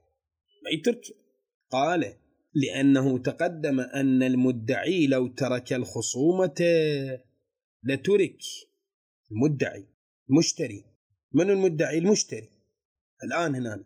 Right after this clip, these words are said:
زين، المشتري هنا لو تركناه يترك؟ لو يظل مكلب. يعني لو قال للقاضي: "اطلع يلا يا إخوان، اطلع يلا، ما بشي"، يقول له: "أريد حقي". هذا من اللي يكيف البائع؟ المنكر.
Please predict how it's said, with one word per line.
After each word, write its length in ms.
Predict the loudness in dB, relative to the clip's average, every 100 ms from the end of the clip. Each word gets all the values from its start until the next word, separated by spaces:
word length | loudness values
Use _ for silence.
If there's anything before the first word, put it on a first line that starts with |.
| _
زين، 240 | -4 -2 0
المشتري 420 | 0 0 -2 0
هنا 420 | 0 0 -2 -6 _ _ -4
لو 160 | -2 0
تركناه 460 | 0 0 0 0
يترك؟ 520 | 2 2 2 2 2
لو 80 | 2
يظل 280 | 2 2 -2
مكلب. 440 | -2 -6 -6 -8 _ _ _ _ _ -8
يعني 280 | -4 0 2
لو 120 | 2
قال 220 | 0 0
للقاضي: 600 | -2 0 0 2 -2 -2
"اطلع 300 | -10 -6 -6
يلا 260 | -4 -6 -6
يا 180 | -6 -10
إخوان، 420 | -6 -6 -4 -8
اطلع 260 | -8 -8 -8
يلا، 220 | -10 -12
ما 200 | -12 -12
بشي"، 200 | -20 -20 _ _ _ _
يقول 200 | -10 -4
له: 80 | 0
"أريد 160 | 0 -2
حقي". 360 | -6 -8 -12 -20 _ _ _ _ -4
هذا 220 | 0 2
من 160 | 2 4
اللي 180 | 4 0
يكيف 400 | 0 0 0 0
البائع؟ 400 | 0 0 -4 -2
المنكر. 520 | 2 2 0 -12